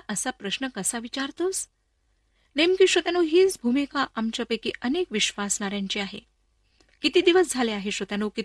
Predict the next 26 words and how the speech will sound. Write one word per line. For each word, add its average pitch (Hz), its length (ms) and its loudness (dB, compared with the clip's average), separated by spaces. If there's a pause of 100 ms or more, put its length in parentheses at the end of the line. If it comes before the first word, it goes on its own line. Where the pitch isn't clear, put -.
तुम्ही 262 300 4
तुमच्या 214 300 -2
हृदयात 196 460 0 (560)
खोलवर 302 540 2
ख्रिस्ताला 233 500 -4
हळूवारपणे 214 720 -2
प्रतिसाद 208 640 -4
देऊन 220 240 -2
म्हणाला 196 320 -2
आहात 202 240 -8 (720)
की, 254 60 -2
"प्रभू, 226 400 -4 (460)
मी 233 80 0
तुझ्यावर 208 520 -6
प्रीती 202 240 -8
करते" 208 380 -10 (540)
किंवा 262 180 2
"मी 262 200 -2
तुझ्यावर 208 480 -6
प्रीती 196 220 -6
करतो"? 208 340 -8 (1080)
कितीदा 311 440 2
ख्रिस्तच 320 460 2
माझे 226 400 -4
जीवन 233 300 -2 (100)
अक्षय 208 480 0